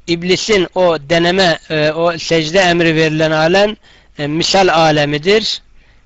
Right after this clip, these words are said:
Ve o alemde de Allah Tebareke ve Teala, e,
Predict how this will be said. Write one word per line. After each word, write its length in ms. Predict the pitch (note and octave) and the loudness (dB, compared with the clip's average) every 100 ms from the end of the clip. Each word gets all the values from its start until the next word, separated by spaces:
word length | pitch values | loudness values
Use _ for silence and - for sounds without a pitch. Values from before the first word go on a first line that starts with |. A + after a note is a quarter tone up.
| - | -8
Ve 280 | D3+ E3+ D#3+ | 0 2 2
o 80 | - | 2
alemde 680 | G#3+ F3 D#3+ D#3 D#3 D#3+ F3+ | 2 4 4 0 0 0 2
de 120 | G3+ | 4
Allah 320 | F3+ E3+ E3 | 2 4 2
Tebareke 540 | - D#3 D#3+ D3+ D#3 D3+ | 2 0 2 0 2 0
ve 100 | D3 | 0
Teala, 520 | D3+ D3+ E3 G3+ A3 - - - - _ _ _ _ D3 | 0 2 2 2 -2 -10 -18 -20 -20 _ _ _ _ -6
e, 380 | C#3+ C#3+ C#3+ | -4 -2 -4